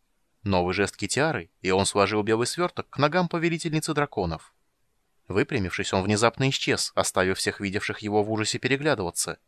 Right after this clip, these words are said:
Действительно ли он только что был здесь? Или всего-навсего померещился? Танис видел, Китиара улыбалась под шлемом.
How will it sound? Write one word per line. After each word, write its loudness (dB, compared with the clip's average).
Действительно -2
ли 2
он 2
только -4
что 0
был 0
здесь? -4
Или -2
всего-навсего 0
померещился? -2
Танис 2
видел, -6
Китиара -2
улыбалась 0
под -6
шлемом. -4